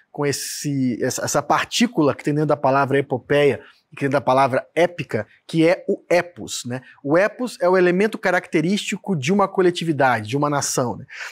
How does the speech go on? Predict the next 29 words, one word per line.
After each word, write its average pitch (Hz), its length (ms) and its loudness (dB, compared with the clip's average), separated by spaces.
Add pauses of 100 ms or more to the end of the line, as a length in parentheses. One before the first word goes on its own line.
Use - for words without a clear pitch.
Então, 175 400 2
a 185 120 2
epopeia 196 560 2
seria 165 380 2
a - 20 2
narrativa 196 840 0
que 247 240 -2
dá 196 340 2
a 196 40 2
ver 156 360 2 (320)
essa 180 260 0
comunidade, 190 680 -2
que - 100 -12
dá 147 240 4
a 147 40 2
ver 143 380 -2 (380)
essa, 160 640 2
essa 151 220 0
nação. 156 460 0 (440)
Bom, 185 300 2
então 269 240 0
como 302 240 2
que 294 80 0
a - 20 2
gente 277 140 -2
vai 240 140 2
conceber 190 800 2
romance 190 560 2
modernamente? 170 800 2